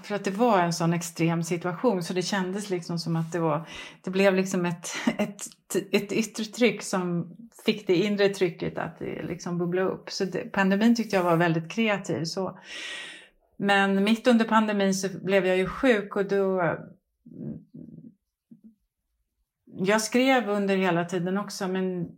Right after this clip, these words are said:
jag gick också in i den här romanen som jag höll på med och jag förstörde ganska <laughs> mycket faktiskt, för att jag, jag blev, jag blev förvirrad och lite påverkad, så att jag, nej, men jag, det, det,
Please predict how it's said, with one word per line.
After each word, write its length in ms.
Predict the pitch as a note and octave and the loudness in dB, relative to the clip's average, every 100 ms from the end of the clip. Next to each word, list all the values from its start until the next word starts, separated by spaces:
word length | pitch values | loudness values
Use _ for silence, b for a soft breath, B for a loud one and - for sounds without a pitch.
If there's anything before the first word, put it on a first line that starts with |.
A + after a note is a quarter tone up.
| - - | -12 -2
jag 160 | G3 G#3 | 2 2
gick 180 | G#3 | 0
också 260 | G#3 G3+ F3+ | -4 -2 -2
in 360 | - A#3+ A#3 A3+ | 2 6 6 4
i 60 | |
den 160 | G3+ F3 | 2 2
här 120 | D#3+ | 2
romanen 420 | E3+ D#3+ D#3 E3+ | 2 2 2 0
som 140 | E3+ E3+ | 0 0
jag 80 | |
höll 100 | E3+ E3+ | 0 -2
på 220 | A3 G3+ | 0 0
med 160 | E3 | 2
och 60 | E3 | 2
jag 120 | F3 | 0
förstörde 520 | F#3+ F#3+ A3+ A3 E3+ E3 | -4 -6 -2 0 0 0
ganska 320 | D#3+ E3 G3+ | 0 0 -2
<laughs> 120 | G3+ | 2
mycket 400 | A#3+ - - E3+ | 0 -2 -8 -6
faktiskt, 440 | E3+ E3 F3+ F3+ | -6 -6 -6 -4
för 80 | F#3+ | -4
att 100 | F3 | -2
jag, 200 | F3+ E3+ - | -4 -4 -2
jag 140 | F#3 | 0
blev, 300 | F#3 G3+ G3+ F3 - - - B B B B B B _ _ _ _ | 2 2 2 0 -12 -16 -18 B B B B B B _ _ _ _
jag 180 | G3 F#3 | 0 2
blev 580 | G#3 G#3+ F3+ E3+ - - | 4 4 4 0 -10 -8
förvirrad 600 | - F#3 G#3 F#3+ E3 E3 | -2 0 2 2 2 2
och 60 | E3+ | 2
lite 220 | E3+ - | 0 -4
påverkad, 1000 | - F#3+ F3 F#3+ F#3+ E3 - - E3+ F#3 | -4 -2 2 2 2 -2 -4 -4 -4 -6
så 120 | G3+ | -6
att 180 | G3 G3+ | -6 -4
jag, 560 | F#3 F3 E3 D#3+ - - - - - - - - - - _ _ _ _ _ _ _ | -2 0 0 -2 -6 -14 -18 -18 -18 -20 -20 -20 -20 -20 _ _ _ _ _ _ _
nej, 220 | G3+ G#3 | 0 2
men 180 | A3 A3 | 4 2
jag, 300 | G#3+ G#3 F#3+ | 4 4 2
det, 140 | G#3+ G#3 | 0 -2
det, 260 | G3 A#3 | 2 0